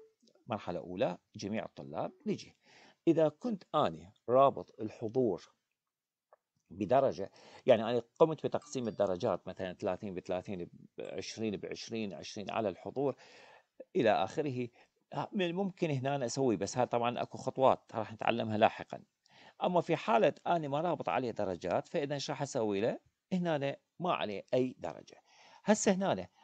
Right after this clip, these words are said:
أنا إذا، آه، إذا حدد هو يا يوم حيكون، آه، سجل الحضور الأول للطلاب، فراح أضغط ها هنا. لنفرض أنا إذا يوم ثمانية بالشهر، يوم ثلاثة ثمانية بالشهر، فبالتالي ضغطت،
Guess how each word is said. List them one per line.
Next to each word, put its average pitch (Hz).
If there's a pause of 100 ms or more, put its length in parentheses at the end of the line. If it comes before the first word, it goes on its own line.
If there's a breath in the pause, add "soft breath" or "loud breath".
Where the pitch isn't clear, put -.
(160 soft breath)
أنا 175
إذا، 147
آه، 143
إذا 143
حدد 214
هو 123
يا 170
يوم 247
حيكون، 113
آه، 98
سجل 110
الحضور 101
الأول 104
للطلاب، 85 (380 loud breath)
فراح 127
أضغط 170
ها 104
هنا. 101 (380 loud breath)
لنفرض 208
أنا 180
إذا 175
يوم 170
ثمانية 180
بالشهر، 131
يوم 107
ثلاثة 104
ثمانية 127
بالشهر، 107 (300 loud breath)
فبالتالي 139
ضغطت، 117